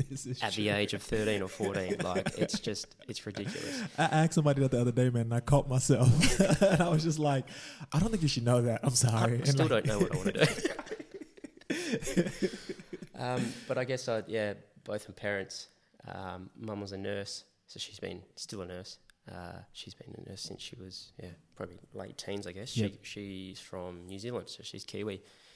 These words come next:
Speaker 2: Moved over here when she was, I wanna say nineteen, twenty
Speaker 1: Okay.
Speaker 2: ish, I guess.
Speaker 1: Yep.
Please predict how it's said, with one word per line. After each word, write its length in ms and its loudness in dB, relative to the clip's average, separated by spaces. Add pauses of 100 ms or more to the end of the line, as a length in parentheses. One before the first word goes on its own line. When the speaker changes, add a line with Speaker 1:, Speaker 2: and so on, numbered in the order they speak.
(300)
Speaker 2:
Moved 220 -6
over 160 -6
here 240 -6
when 220 -8
she 320 -6
was, 1000 -8 (760)
I 60 -12
wanna 120 -12
say 320 -8
nineteen, 840 -10
twenty 640 -14 (720)
Speaker 1:
Okay. 220 -8
Speaker 2:
ish, 340 -10
I 80 -6
guess. 320 -6
Speaker 1:
Yep. 200 -4